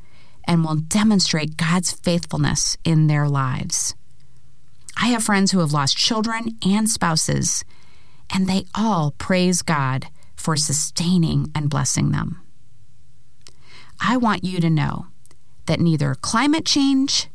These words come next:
nor a new strain of the flu can take you out of God's hands.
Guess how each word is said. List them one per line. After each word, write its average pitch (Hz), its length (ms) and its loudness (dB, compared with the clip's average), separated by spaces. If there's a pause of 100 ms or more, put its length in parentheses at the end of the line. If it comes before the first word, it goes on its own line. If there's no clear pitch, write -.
(320)
nor 170 200 4
a 147 100 4
new 165 380 6
strain 277 380 2
of 285 100 2
the 285 120 0
flu 160 480 2 (320)
can 151 200 2
take - 480 -2
you 214 280 2
out 170 280 0
of 160 200 -2
God's 151 480 0
hands. - 720 -2